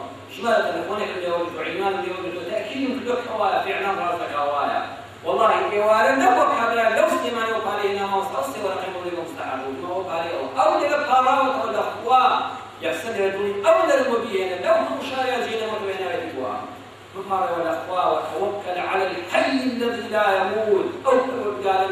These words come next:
نامرێ، هەر زیندووە، هەر بە ئاگایە، هەر دەنگت دەبیستێ. ئەوەندەی کە سوالکەرێ بۆ قورئان کردناوەڵە، وەڵڵا کە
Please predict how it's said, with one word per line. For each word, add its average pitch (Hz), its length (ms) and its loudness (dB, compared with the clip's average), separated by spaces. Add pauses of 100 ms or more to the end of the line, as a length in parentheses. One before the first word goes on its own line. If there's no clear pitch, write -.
نامرێ، 160 420 -2 (380)
هەر 277 120 4 (140)
زیندووە، 233 600 0 (160)
هەر - 200 4
بە 262 100 4 (100)
ئاگایە، 214 680 2 (140)
هەر 190 120 2 (120)
دەنگت 226 400 -2
دەبیستێ. 202 480 -4 (420)
ئەوەندەی 180 420 0
کە 180 140 -4
سوالکەرێ 175 500 -2
بۆ 175 120 -4
قورئان 180 200 -2 (160)
کردناوەڵە، 160 640 -2
وەڵڵا - 340 2
کە - 60 -6